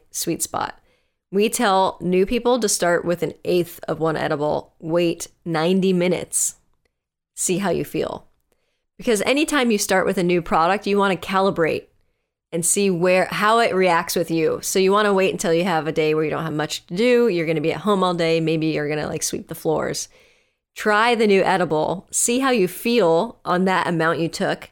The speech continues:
And then when you're gonna go somewhere, you know how much you wanna take, more, less, depending on where you wanna be. And have a mature attitude about it. You're not gonna just, you know,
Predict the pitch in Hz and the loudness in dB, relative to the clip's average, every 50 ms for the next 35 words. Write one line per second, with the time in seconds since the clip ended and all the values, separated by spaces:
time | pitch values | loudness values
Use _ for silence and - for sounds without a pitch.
0 | _ - - 180 190 185 196 202 202 202 196 196 180 - - 180 190 185 185 175 | _ -8 -4 -2 0 2 2 2 2 2 2 0 -2 -4 -2 -2 0 2 2 0
1 | 160 190 185 180 165 160 - 196 294 - - 247 214 170 160 165 165 220 277 - | 0 0 0 0 0 0 2 2 2 2 2 0 2 2 2 2 0 -2 -4 -8
2 | _ _ _ _ _ _ _ _ - 196 214 220 226 226 240 247 233 220 233 226 | _ _ _ _ _ _ _ _ -4 0 2 2 2 2 2 2 0 0 0 0
3 | 220 - 226 220 220 220 220 220 - 370 - 196 185 - 160 160 170 170 170 170 | -2 0 0 2 2 2 0 0 0 2 0 0 0 -2 -2 0 2 4 4 4
4 | 170 170 175 175 175 - - 160 143 147 160 190 - - - - - - _ _ | 4 2 0 -2 -6 -6 -4 -2 -2 0 -2 -2 -4 -4 -6 -6 -8 -10 _ _
5 | - 170 - 196 170 165 160 160 156 156 156 151 151 156 156 151 151 170 175 160 | -18 -10 -6 -4 -2 0 0 0 -2 -2 -2 -2 -2 -2 -2 -2 -2 -2 -4 -4
6 | 160 147 151 170 208 214 - _ _ _ _ _ _ _ _ _ _ _ _ _ | -4 -4 -4 -4 -6 -6 -10 _ _ _ _ _ _ _ _ _ _ _ _ _
7 | - - _ _ _ _ _ _ - 185 202 196 190 180 175 - - _ _ _ | -20 -20 _ _ _ _ _ _ -4 -2 0 2 2 0 -2 -4 -8 _ _ _
8 | _ _ _ _ _ _ _ _ _ - 196 220 220 226 220 214 202 208 - - | _ _ _ _ _ _ _ _ _ -6 -2 0 0 2 2 2 2 0 0 0
9 | 240 214 208 - - 170 175 190 202 196 - 208 180 160 143 147 147 143 143 143 | 2 2 2 2 0 0 2 2 0 0 0 0 0 0 0 0 0 -2 -2 -4
10 | - - 165 170 165 180 - 180 160 170 165 165 165 160 160 - - 170 160 151 | -2 -2 0 0 0 0 0 0 0 0 0 0 -2 -2 0 -2 -2 0 0 0
11 | 151 156 160 | 0 -2 -4